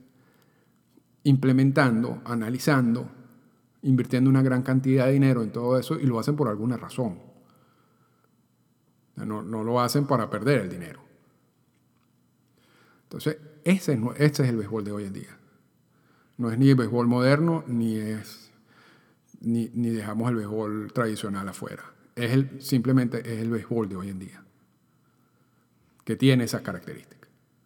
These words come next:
Y si nos gusta, nos gusta, si no nos gusta, no lo vean. O sea, que, que, que, que, que puede hacer, eh, o sea, a-, allí realmente por, por molestarse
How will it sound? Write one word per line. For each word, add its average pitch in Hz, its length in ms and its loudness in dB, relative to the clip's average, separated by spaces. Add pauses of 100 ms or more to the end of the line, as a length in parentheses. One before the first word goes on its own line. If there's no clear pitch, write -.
(500)
Y 117 240 -10 (140)
si 131 200 -2
nos 110 160 -2
gusta, 131 360 0
nos 107 160 0
gusta, 147 400 2
si 127 120 -6
no 101 120 -4
nos 110 140 -6
gusta, 117 440 -4 (500)
no 117 100 -4
lo 107 140 -4
vean. 98 320 -10 (100)
O - 40 -20
sea, - 220 -8
que, 107 260 -10
que, 101 240 -8
que, 110 300 -10
que, 120 200 -8
que 120 120 -6
puede 127 220 4
hacer, 127 640 -2
eh, 131 260 -10 (320)
o - 60 -14
sea, 127 280 -6
a-, 120 280 -8
allí 117 200 -2
realmente 139 520 6 (760)
por, - 440 -2
por 131 160 2
molestarse 135 840 2